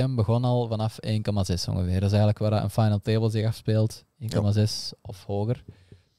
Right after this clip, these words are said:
Ehm, tot, tot twee of zo. Een bubbel speelt zich rond de twee af soms. Eh, twee bubbelfactor. Dus negen is eigenlijk infinity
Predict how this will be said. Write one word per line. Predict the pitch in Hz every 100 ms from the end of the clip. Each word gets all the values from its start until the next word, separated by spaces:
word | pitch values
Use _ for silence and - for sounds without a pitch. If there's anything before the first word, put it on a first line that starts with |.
| _
Ehm, | 110 101 101 101 -
tot, | - - -
tot | 101 _
twee | - 107 110
of | 117
zo. | - 120 117
Een | 110
bubbel | 110 113 117
speelt | - 113 -
zich | 117 - - -
rond | 113 110 -
de | 110
twee | - 117 113
af | 120
soms. | - 120 123 - _ _ _ _ _
Eh, | 113 107
twee | 110 - 113
bubbelfactor. | 113 113 110 - 117 117 - _ _ _ _ _
Dus | 113 110
negen | 110 131 147 143
is | -
eigenlijk | 127 127 123 -
infinity | - 117 - 131 139 151 175